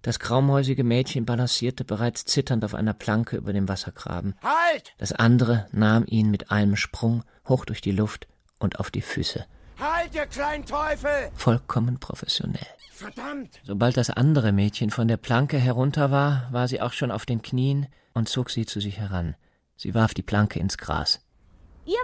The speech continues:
Speaker 3: werdet den Umweg über die Eisenbahnbrücke über den Kemba machen müssen. Und wir werden dann schon in Folkestone sein. Wir haben nämlich Fahrräder.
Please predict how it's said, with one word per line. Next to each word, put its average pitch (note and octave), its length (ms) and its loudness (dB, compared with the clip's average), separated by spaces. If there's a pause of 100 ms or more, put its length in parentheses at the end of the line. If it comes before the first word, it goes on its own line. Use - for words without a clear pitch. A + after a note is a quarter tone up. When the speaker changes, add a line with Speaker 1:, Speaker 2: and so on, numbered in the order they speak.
(120)
Speaker 3:
werdet G#4 240 -8
den F4+ 140 -8
Umweg A4 420 -8
über F#4 180 -4
die E4+ 140 -6
Eisenbahnbrücke G4+ 760 -6
über E4+ 240 -8
den D#4 180 -8
Kemba G#4 380 -8
machen B3+ 340 -10
müssen. A3 380 -14 (400)
Und C4+ 240 -4
wir D#4+ 100 -6 (160)
werden F#4+ 260 -6
dann D#4+ 160 -6
schon G4 220 -10
in D4+ 140 -8
Folkestone E4+ 580 -8
sein. A3+ 300 -8 (320)
Wir F4+ 140 0
haben G4 260 -6
nämlich F#4 280 -8
Fahrräder. G#4 680 -2